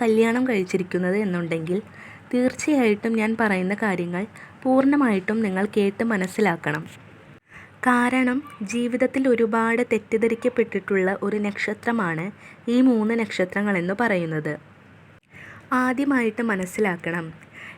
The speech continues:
ഈ മൂന്ന് നക്ഷത്രങ്ങൾ മകം, കാർത്തിക, ആയില്യം എന്നീ മൂന്ന് നക്ഷത്രത്തിലുള്ള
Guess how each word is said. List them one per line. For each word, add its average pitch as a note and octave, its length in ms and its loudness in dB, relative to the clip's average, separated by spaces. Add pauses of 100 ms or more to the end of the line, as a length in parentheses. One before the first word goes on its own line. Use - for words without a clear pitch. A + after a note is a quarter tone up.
(160)
ഈ - 20 6 (140)
മൂന്ന് A#3 380 2
നക്ഷത്രങ്ങൾ E3 680 -4 (400)
മകം, A3+ 340 8 (280)
കാർത്തിക, G3+ 500 6 (300)
ആയില്യം F3+ 460 8 (340)
എന്നീ B3 260 4 (100)
മൂന്ന് B3 320 2
നക്ഷത്രത്തിലുള്ള A3+ 840 0